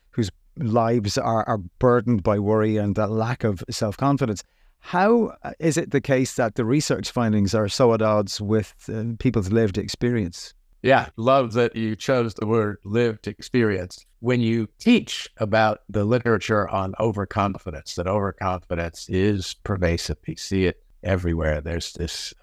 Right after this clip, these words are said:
Speaker 2: phenomenon of the better than average effect. If you ask people, "How good are you compared to your peers on a whole bunch of traits? How good of a leader would you be? How honest are you? How athletic are you?" The average person is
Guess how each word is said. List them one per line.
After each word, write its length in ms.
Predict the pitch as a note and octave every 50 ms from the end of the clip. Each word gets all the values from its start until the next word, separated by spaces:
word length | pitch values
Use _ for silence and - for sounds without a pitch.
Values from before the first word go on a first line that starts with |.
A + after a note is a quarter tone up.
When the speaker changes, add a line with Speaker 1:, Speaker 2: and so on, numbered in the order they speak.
| _ _ _ _
Speaker 2:
phenomenon 800 | - - - F#2 F#2 F2+ F#2 F#2 F2 F2 E2+ F2 E2+ E2+ E2+ D#2+ _ _
of 100 | - D#2 - -
the 240 | - E2+ E2 E2+
better 480 | E2 D#2+ - F2+ F2 F2+ F2+ F2+ F2+ E2+
than 240 | E2 F2 F2 F2 E2+
average 480 | E2 E2+ F2 F2 F2 F2 D#2+ C#2+ -
effect. 380 | D#2 - - - D2 C#2+ - - -
If 100 | E2+ - -
you 120 | F2 F2
ask 260 | E2+ E2+ F2 - -
people, 300 | G2+ F2+ - - F2 - _ _ _ _ _ _ _ -
"How 120 | G#3 A#3 A3+
good 200 | G#3 A#3 A#3 G3+
are 180 | D#3 C3+ B2
you 160 | A#2 A#2 B2
compared 560 | A2+ - B2 A2+ - - C3 C#3 C#3 C#3+ C3 -
to 100 | C3 B2+
your 200 | A#2+ A#2 A2+ G#2+
peers 440 | - C3+ C3+ B2 A2+ G#2+ G#2 G2+
on 140 | G#2+ G#2 A2
a 80 | A2 G#2
whole 320 | - D3 D#3 D3+ C3+ - -
bunch 320 | A#2 A#2 A2+ - - -
of 220 | G#2 F#2+ F#2+ -
traits? 360 | - - - G#2 F2+ E2+ - -
How 120 | - F#2+
good 180 | F#2 G#2+ G#2+ G#2
of 80 | G2+
a 60 | G#2+
leader 400 | G#2+ A#2 C3 C3 A#2 G#2+ G2+ F#2+
would 180 | F2 F#2 F2+ E2+
you 140 | E2+ E2 D#2+
be? 340 | - F2 E2+ D#2+ D2+ D#2 - _ _ _ _ _ _ -
How 160 | F#2+ G2 G#2+
honest 540 | G#2+ G#2+ A#2+ A#2+ A#2+ A#2 A2 G2 - - -
are 180 | F#2+ E2+ E2+ D#2+
you? 160 | D#2 D2 D2+ D2+
How 240 | E2 F2+ F#2+ F#2 F#2
athletic 560 | F#2+ F#2 - G#2+ A2 G#2 G#2 F#2 - - -
are 200 | - E2+ D#2+ D#2+
you?" 140 | D#2 D2 D2 - _ _ _ _ _ _ _
The 140 | - G#2+ A2
average 560 | A#2+ C3 C3 C3 A2+ A#2 A#2+ A2 - - _
person 500 | - A3 A#3 A3 - - A2 A2 A#2 A2+ - -
is 560 | A2 A2 G#2+ A2 G#2+ A2 A2 - - -